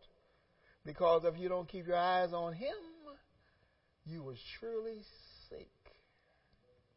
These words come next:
And the more I look at Peter proclaiming, when he stepped up to the challenge,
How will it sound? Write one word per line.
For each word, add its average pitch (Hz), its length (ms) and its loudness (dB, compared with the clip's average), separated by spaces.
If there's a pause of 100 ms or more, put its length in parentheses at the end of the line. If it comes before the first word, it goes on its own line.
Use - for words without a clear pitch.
(1800)
And 127 140 -10
the 127 60 -10
more 208 300 12
I 220 180 12
look 226 280 10
at 208 220 4
Peter 220 320 8
proclaiming, 214 960 6 (1400)
when 151 160 -4
he 139 80 -8
stepped 196 420 4
up 165 140 0
to - 140 0
the 147 120 -2
challenge, - 920 0